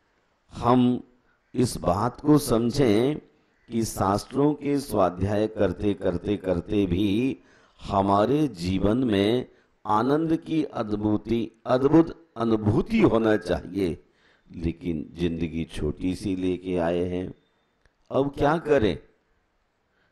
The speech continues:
छोटी सी जिंदगी में भी हमें ऐसी कुछ डिजाइन करना है जो हमारा अगला भाव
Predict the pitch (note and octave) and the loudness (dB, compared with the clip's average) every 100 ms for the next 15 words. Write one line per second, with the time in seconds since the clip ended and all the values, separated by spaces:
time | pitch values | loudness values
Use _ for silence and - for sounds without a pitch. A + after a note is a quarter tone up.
0 | _ - C#3+ D3+ E3 E3 D#3+ C#3 G#2+ G#2 | _ 0 0 2 0 2 0 2 0 0
1 | A#2 A#2 C#3 C3+ G#2+ F2+ G#2 B2 G#2+ C3+ | 0 0 0 0 0 0 0 0 0 -4
2 | - _ _ _ - A#2+ C3 D3 - - | -10 _ _ _ -12 -6 -2 -2 -2 -2
3 | G2+ G#2+ - - - G2+ F#2+ F2 F#2 G#2+ | -2 -2 -6 -6 -6 -2 0 0 0 -2
4 | G#2+ G#2 E2+ F#2 G#2 G#2 G2 G#2 - _ | -2 -2 0 -2 -2 -2 -2 -2 -6 _
5 | _ _ _ _ _ _ _ _ _ _ | _ _ _ _ _ _ _ _ _ _
6 | _ _ _ _ - C3+ E3 C#3+ C3+ C#3+ | _ _ _ _ -6 2 4 4 4 4
7 | D3+ D3+ B2 A#2+ A2+ A2 F#2+ F2 A2 - | 4 2 0 0 2 0 0 0 0 -2